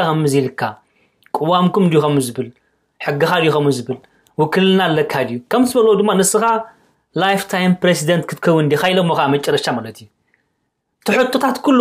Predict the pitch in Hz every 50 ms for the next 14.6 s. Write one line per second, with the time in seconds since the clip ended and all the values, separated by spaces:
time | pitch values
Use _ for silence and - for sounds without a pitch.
0 | 247 247 247 247 262 - - 226 - 240 226 214 220 - - 202 190 175 156 151
1 | 196 196 190 165 202 202 214 269 330 - - - _ _ _ _ _ _ _ _
2 | _ - 190 175 190 185 160 147 175 160 151 143 131 123 117 113 113 104 104 101
3 | 107 107 - 123 120 117 120 175 - 185 156 175 196 202 202 - - 175 165 160
4 | 139 156 156 143 135 147 185 247 240 - 143 107 107 - _ _ _ _ _ _
5 | _ _ _ _ _ _ - 147 160 - 208 - 147 135 131 123 123 117 110 107
6 | 104 - - - 131 139 185 220 226 214 - 220 208 185 160 139 123 117 104 -
7 | _ _ _ _ _ _ _ _ _ - 139 127 160 202 233 277 269 - - _
8 | _ _ _ _ _ _ _ _ _ - - - 139 135 160 156 160 165 160 -
9 | 151 - - 196 - - 135 123 117 113 113 107 104 104 104 110 _ _ _ _
10 | _ _ _ _ - - 131 131 147 147 151 156 - - 147 160 180 170 175 175
11 | - 127 120 113 107 117 110 107 107 104 - - _ _ _ _ _ - 127 131
12 | 135 151 151 147 143 135 147 143 143 - 175 - 131 120 117 110 113 113 110 104
13 | 104 104 - _ _ _ _ _ _ - 117 127 151 147 151 143 160 147 156 190
14 | 185 - 143 135 131 123 160 190 202 170 160 175